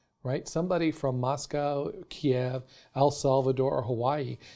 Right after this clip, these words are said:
can log into a computer anywhere else in the world and hack, commit a crime, and create havoc against any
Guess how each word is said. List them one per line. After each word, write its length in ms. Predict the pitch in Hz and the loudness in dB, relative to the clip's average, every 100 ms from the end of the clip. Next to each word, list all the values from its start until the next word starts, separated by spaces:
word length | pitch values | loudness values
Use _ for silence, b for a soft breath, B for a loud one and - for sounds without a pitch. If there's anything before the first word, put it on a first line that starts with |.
| B | B
can 200 | - 135 | -4 -2
log 340 | 143 131 147 160 | 0 2 2 0
into 200 | 143 147 | -4 -6
a 40 | |
computer 500 | 139 135 - 175 143 | -6 -8 -4 -2 -2
anywhere 380 | 139 151 175 156 | -2 -4 -2 -6
else 300 | 139 143 - | -6 -8 -8
in 80 | 135 | -6
the 80 | 123 | -4
world 360 | 117 113 120 | -4 -6 -8
and 220 | 127 123 - _ _ - - | -8 -10 -12 _ _ -20 -10
hack, 440 | - 135 143 - _ b b b - | 0 0 0 -10 _ b b b -2
commit 220 | 131 135 | 2 4
a 60 | |
crime, 480 | 143 - 127 127 135 - | 2 0 -2 -2 -4 -6
and 120 | 131 | -8
create 320 | - 139 131 | -2 0 0
havoc 400 | - 151 175 123 | -2 -4 -2 -4
against 380 | 135 120 131 - | -8 -6 -8 -8
any 320 | 131 135 139 | -6 -4 -4